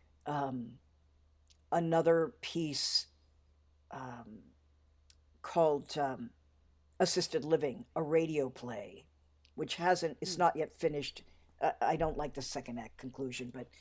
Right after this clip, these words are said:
Speaker 1: um, that was inspired by a derelict, um, um, uh, oh,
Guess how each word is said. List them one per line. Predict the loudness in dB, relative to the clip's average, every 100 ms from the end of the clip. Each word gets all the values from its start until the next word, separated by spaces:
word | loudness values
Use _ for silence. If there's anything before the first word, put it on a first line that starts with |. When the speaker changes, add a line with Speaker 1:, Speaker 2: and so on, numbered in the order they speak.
| -20 -20 -20 -20 -12 4
Speaker 1:
um, | 6 6 4 -2 -14 _
that | 4 10 12 10 8
was | 2 2
inspired | 0 0 6 8 8 6
by | 6 8 8 4
a |
derelict, | 0 4 6 6 4 2 -2 -8 -12 -12 -20 -20 -20 _ _ _ -8
um, | -6 -4 -4 -6 -8 -10 -14 -18 -20 -20 -20 -20 _
um, | -6 -2 -2 -4 -6 -12 -18 -20 -20 _ _ _ -10
uh, | -6 -4 -6 -8 -10 -12 -8
oh, | -8